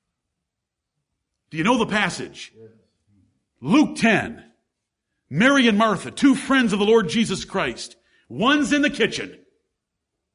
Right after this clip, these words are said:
Speaker 1: One's at the feet of Jesus. Martha's in the kitchen and she says, "Lord, tell Mary to come and help me."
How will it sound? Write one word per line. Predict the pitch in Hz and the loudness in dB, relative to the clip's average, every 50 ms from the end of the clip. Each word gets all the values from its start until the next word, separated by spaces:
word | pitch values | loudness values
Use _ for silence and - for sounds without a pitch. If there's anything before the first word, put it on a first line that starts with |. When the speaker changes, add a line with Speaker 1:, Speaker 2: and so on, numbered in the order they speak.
| _ _ _ _ _ _ _ _ _ _ _ _ _ _ _ _ _ _ _ - | _ _ _ _ _ _ _ _ _ _ _ _ _ _ _ _ _ _ _ -10
Speaker 1:
One's | 131 156 202 240 254 220 214 | -6 -2 0 2 2 2 2
at | 226 | 2
the | 202 190 | 0 -2
feet | - - - 240 233 | -2 2 2 4 4
of | 214 165 | 4 2
Jesus. | 131 160 220 202 139 113 117 98 - - - - _ _ _ _ _ _ _ _ _ _ _ _ _ _ _ _ _ _ _ _ _ _ _ _ _ _ _ _ _ _ _ _ _ _ _ _ _ _ - | 2 2 2 2 0 -2 -8 -12 -14 -16 -16 -18 _ _ _ _ _ _ _ _ _ _ _ _ _ _ _ _ _ _ _ _ _ _ _ _ _ _ _ _ _ _ _ _ _ _ _ _ _ _ -6
Martha's | 135 208 247 262 233 - 208 165 - | 0 2 2 2 2 2 0 0 0
in | 110 | 0
the | 101 180 | -2 -2
kitchen | - - 226 214 220 - 180 185 | -4 -2 -4 -4 -4 -4 -8 -8
and | 175 165 | -8 -8
she | - 175 165 | -8 -10 -10
says, | - - 202 196 185 175 - - - - - _ _ - | -6 -4 -2 -2 -2 -2 -4 -6 -12 -18 -20 _ _ -4
"Lord, | 151 214 262 269 254 277 254 175 143 | 0 2 4 4 4 4 2 0 -2
tell | - - 262 269 262 | 0 0 2 2 2
Mary | 220 240 247 240 226 202 | 2 2 2 2 0 0
to | 196 | -2
come | 196 196 220 202 | -2 -2 -2 -2
and | 185 156 | -2 -2
help | 139 170 175 - | -2 -2 -4 -4
me." | 123 107 92 - | -6 -14 -16 -18